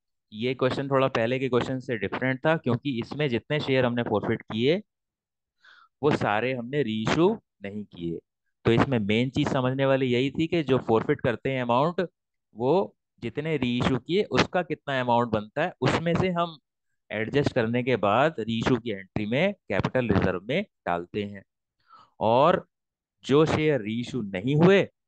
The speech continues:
उनका forfeiture amount वैसे का वैसे ही छोड़ देते हैं, क्योंकि जब वो, वो reissue होंगे, जब वो reissue होंगे तो वो पन्द्रह सौ amount, पन्द्रह सौ रुपए का जो amount है वो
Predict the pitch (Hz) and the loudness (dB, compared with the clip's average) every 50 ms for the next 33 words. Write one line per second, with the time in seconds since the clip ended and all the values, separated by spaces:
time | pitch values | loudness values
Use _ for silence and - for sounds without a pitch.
0 | _ _ _ _ - 127 127 135 135 175 175 151 151 147 135 - 147 135 - 151 | _ _ _ _ 0 0 0 2 2 0 2 4 4 4 4 4 0 0 0 0
1 | 131 131 127 123 131 151 190 208 - - - 95 95 104 104 104 - 135 - 135 | 2 2 2 2 2 2 2 2 0 -4 -6 -4 -2 0 0 0 -2 -2 -2 0
2 | 120 104 101 95 - - 113 107 117 143 170 202 185 - _ - - - 101 98 | 0 0 0 -2 -2 -4 -6 -4 -2 -2 -4 -4 -6 -10 _ 0 0 2 2 2
3 | 95 90 90 85 - _ 90 87 87 87 90 - _ _ _ _ _ _ _ _ | 2 0 -2 -4 -4 _ -8 -6 -6 -8 -10 -14 _ _ _ _ _ _ _ _
4 | _ _ _ _ _ - 101 - - 120 95 110 110 110 104 110 113 117 113 87 | _ _ _ _ _ -2 -2 -2 -2 -2 0 2 2 2 2 4 4 4 4 4
5 | 98 117 123 127 131 127 127 131 - 147 151 143 139 135 135 139 151 185 208 175 | 2 2 2 4 2 2 0 0 0 0 2 2 2 2 0 0 -2 -2 -2 -4
6 | - - _ _ _ _ _ _ _ - - 117 110 95 98 107 117 127 127 131 | -4 -8 _ _ _ _ _ _ _ -6 -4 -4 -4 -2 0 2 2 4 4 2
7 | 131 135 147 151 147 143 147 143 151 160 175 165 - 131 107 - _ _ _ - | 2 0 0 0 0 0 0 -2 -2 -4 -6 -6 -4 -4 -6 -6 _ _ _ -2
8 | 113 113 - 107 104 104 107 110 104 - 117 104 98 98 101 113 131 139 - 107 | -2 -2 0 -2 -4 -4 -4 -4 -4 -4 -4 -4 -2 -2 -2 -2 -2 -2 -4 -4
9 | 98 98 110 117 120 - 123 113 113 110 104 107 104 104 98 92 92 92 90 92 | -4 -4 -6 -6 -6 -6 -6 -6 -6 -4 -4 -4 -2 -2 -2 -2 -2 -4 -4 -4
10 | - - 147 135 117 | -4 -2 -2 0 0